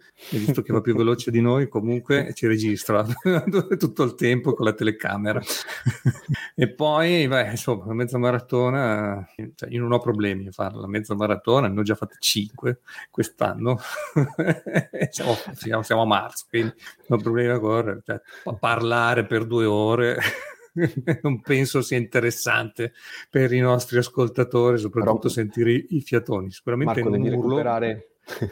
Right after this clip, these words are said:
Speaker 1: non urlo perché <laughs> ho fiato abbastanza, però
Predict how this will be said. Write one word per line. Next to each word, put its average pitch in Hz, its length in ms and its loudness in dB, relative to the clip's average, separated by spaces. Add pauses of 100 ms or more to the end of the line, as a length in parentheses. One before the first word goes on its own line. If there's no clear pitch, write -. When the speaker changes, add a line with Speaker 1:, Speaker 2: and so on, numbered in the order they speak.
(200)
Speaker 1:
non 127 160 0
urlo 143 380 4
perché 107 300 2
<laughs> - 1040 0
ho 165 200 0
fiato 135 340 -4
abbastanza, 123 760 0
però 104 320 -2